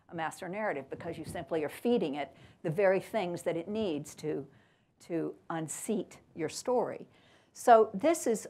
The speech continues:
this is an example of how, and it's actually something called narrative compression, the way in which these discursive resources are accumulated and then redeployed against groups. So this is another sort of, this is an example of the way in which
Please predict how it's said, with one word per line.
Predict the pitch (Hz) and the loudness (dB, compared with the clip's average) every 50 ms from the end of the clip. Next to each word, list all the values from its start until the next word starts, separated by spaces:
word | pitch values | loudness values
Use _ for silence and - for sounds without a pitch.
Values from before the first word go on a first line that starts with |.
| - | -4
this | 202 220 269 254 - | 2 2 2 4 2
is | 254 208 - | 0 -2 -2
an | 202 190 | -2 -2
example | 185 170 - - 233 240 254 254 247 - 165 156 - - | -2 -4 -4 -2 0 2 2 2 2 0 -2 -2 -2 -4
of | 175 170 | -4 -4
how, | - - 185 170 165 160 160 160 151 - - - - - _ - - _ _ _ - | -6 -8 -6 -4 -2 0 -2 -2 -4 -6 -14 -20 -20 -20 _ -20 -20 _ _ _ -14
and | - 165 165 160 - - | -10 -8 -8 -8 -8 -10
it's | 175 - - | -10 -6 -4
actually | 180 214 - - 202 180 | -4 -2 -2 -4 -4 -6
something | - - 175 - - 185 | -6 -8 -8 -8 -8 -10
called | 160 - - 185 175 160 156 165 | -8 -2 2 4 4 4 2 0
narrative | 170 180 175 180 175 160 - | -2 -2 0 0 0 -2 -4
compression, | - 175 165 160 - - 220 220 202 - - 165 123 127 139 - - - - - - - | -10 -14 -14 -12 -4 0 2 2 2 0 -4 -10 -8 -8 -10 -12 -16 -20 -20 -20 -10 -6
the | - 180 | -4 0
way | 180 196 202 208 196 | 2 2 2 2 0
in | 190 | -2
which | 160 - 202 180 - - - | -4 -4 -4 -6 -6 -8 -6
these | - 208 196 202 190 - - - - | -4 -2 -2 -2 -2 -6 -10 -8 -4
discursive | - 190 185 - - - - 226 220 214 - - 185 165 175 | -2 -2 -2 -4 -4 0 2 2 2 2 2 -2 -4 -2 -4
resources | 170 156 - - - 202 196 190 190 - 185 160 - - | -4 -6 -4 -4 -4 -2 -2 -2 -2 -4 -6 -8 -4 -2
are | 175 170 165 160 - | 0 0 0 0 -4
accumulated | 156 - - - 214 202 196 180 160 160 156 156 147 143 - - | -8 -12 -8 -4 -4 -2 -2 -2 0 0 0 -2 -2 -6 -8 -10
and | 156 165 165 | -10 -8 -8
then | 160 160 156 | -8 -8 -8
redeployed | 156 202 226 220 185 190 196 - - 185 165 156 143 135 131 - - - - - - _ _ - | -6 -4 -4 -2 -4 -4 -6 -6 -4 -4 -2 -2 -2 -4 -6 -10 -14 -20 -20 -20 -20 _ _ -12
against | 170 156 156 139 151 - - - | -8 -6 -4 -4 -6 -8 -10 -12
groups. | - 147 127 - - - - | -10 -8 -8 -10 -10 -12 -16
So | - - 202 190 180 175 - - - - - - - - | -10 -4 0 0 0 0 -2 -6 -16 -20 -20 -20 -10 -6
this | 233 262 240 - | -4 -4 -2 -2
is | 214 214 | -4 -4
another | 214 214 220 220 220 202 180 180 - - 160 147 | -2 0 0 2 2 2 2 0 -4 -10 -16 -12
sort | - - 202 180 | -8 -6 -4 -4
of, | 170 | -2
this | 190 202 180 - | -2 -4 -4 -4
is | 220 180 | -6 -6
an | 185 190 | -6 -6
example | 175 165 - 190 180 180 180 - 170 | -6 -6 -6 -4 -4 -4 -4 -4 -4
of | 151 147 | -4 -4
the | 156 | -4
way | 151 175 160 | -2 0 0
in | 160 151 | -2 -2
which | 156 175 160 - - - - | -4 -6 -8 -8 -8 -12 -18